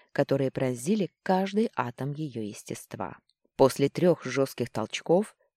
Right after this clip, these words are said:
Кэм последовал за ней к блаженному забвению, хрипло застонав. Ноги еле держали ее.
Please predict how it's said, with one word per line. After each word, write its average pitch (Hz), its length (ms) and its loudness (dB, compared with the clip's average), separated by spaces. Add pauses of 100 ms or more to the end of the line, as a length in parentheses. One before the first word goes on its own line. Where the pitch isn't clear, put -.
(140)
Кэм 240 220 4
последовал 165 600 2
за 160 220 0
ней 190 300 4
к - 160 -12
блаженному 123 580 -4
забвению, 220 720 2 (180)
хрипло 113 520 -6
застонав. 117 640 -10 (1120)
Ноги 254 300 4
еле 202 280 4
держали 165 460 -2
ее. 127 500 -8